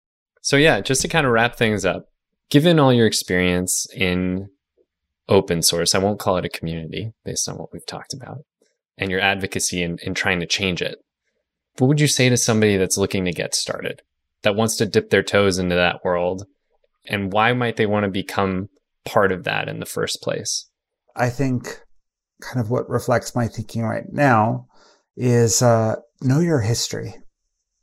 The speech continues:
Speaker 2: I don't only mean that from a, a technical aspect. We keep reinventing the same things over and over and over again, and we make them more complicated and more difficult. So I would say know your history, not only from the technology side, but also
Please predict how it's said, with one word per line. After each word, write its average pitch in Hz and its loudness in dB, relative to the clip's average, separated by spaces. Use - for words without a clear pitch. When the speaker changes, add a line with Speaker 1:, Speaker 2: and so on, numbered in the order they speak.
Speaker 2:
I 147 6
don't 170 4
only 143 6
mean 117 2
that 110 0
from 117 -4
a, 110 -2
a - -2
technical 117 -4
aspect. 110 -6
We 131 0
keep - -2
reinventing 127 4
the 101 -2
same 135 -2
things 123 0
over 123 2
and 117 0
over 110 4
and 110 0
over 107 -2
again, 107 -4
and 123 4
we 127 6
make 120 4
them 120 4
more 113 6
complicated 104 -4
and 104 -4
more 101 -4
difficult. - -12
So - 4
I 135 8
would 151 4
say 147 2
know 135 2
your 135 6
history, 131 0
not 113 2
only 160 2
from 135 -4
the 113 4
technology 131 -4
side, 110 -6
but 147 4
also 165 4